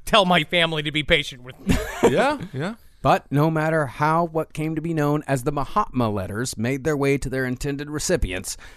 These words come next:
Speaker 3: the content contained therein was the beginnings of what would eventually become Madame Blavatsky's most well-known work,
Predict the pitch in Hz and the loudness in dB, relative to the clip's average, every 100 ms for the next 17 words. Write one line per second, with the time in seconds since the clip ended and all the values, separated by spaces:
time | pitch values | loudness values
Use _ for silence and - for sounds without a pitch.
0 | - - - - 180 190 220 - 165 147 | -20 -8 -2 2 2 2 0 0 -2 0
1 | 160 156 143 135 175 131 85 92 - - | 2 2 2 2 2 0 -4 -12 -18 -20
2 | - 127 123 110 117 - 208 160 - - | -2 0 2 2 2 4 4 4 -2 -14
3 | - - - 104 101 107 101 92 101 175 | -16 -20 -6 -2 -2 -2 -4 -2 0 0
4 | - 165 147 - 110 92 95 107 101 107 | -2 -4 -4 -2 0 0 -2 -2 0 2
5 | 113 120 120 95 - 117 101 - 101 95 | 0 0 -2 -4 -4 -6 -6 -4 -6 -6
6 | 92 107 117 120 120 123 143 - - | -4 0 2 4 6 6 4 2 -10